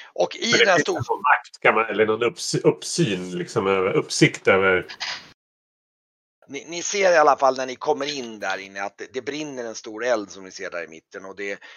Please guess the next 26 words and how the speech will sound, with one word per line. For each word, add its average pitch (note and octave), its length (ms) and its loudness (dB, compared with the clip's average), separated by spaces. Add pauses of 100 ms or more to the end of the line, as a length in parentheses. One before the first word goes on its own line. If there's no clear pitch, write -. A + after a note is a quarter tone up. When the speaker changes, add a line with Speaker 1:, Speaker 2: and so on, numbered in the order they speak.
(200)
Speaker 1:
det A#2 80 -4
hänger, A#2+ 680 -8 (480)
eh, C3 180 -4 (600)
<clears throat> D#3 520 6
eh, - 1300 -12 (300)
när C3 340 2
alltså B2+ 220 4
hänger B2+ 360 -6
det A#2 60 -4
lite A#2 140 -12
saker A2+ 220 -6
på A#2 100 -8
rökningen A2 680 -4
till, G#2+ 320 -8
och A2 160 -14
det G#2+ 80 -12
finns G#2+ 240 -14
ett G2 80 -20
antal G#2+ 320 -6
bord G2 400 -14
där F2+ 180 -6
och F2 60 -10
någonting. F2 580 -18 (480)
Och, A#2 520 -2
och, A#2 280 4
ehm, G2+ 680 -2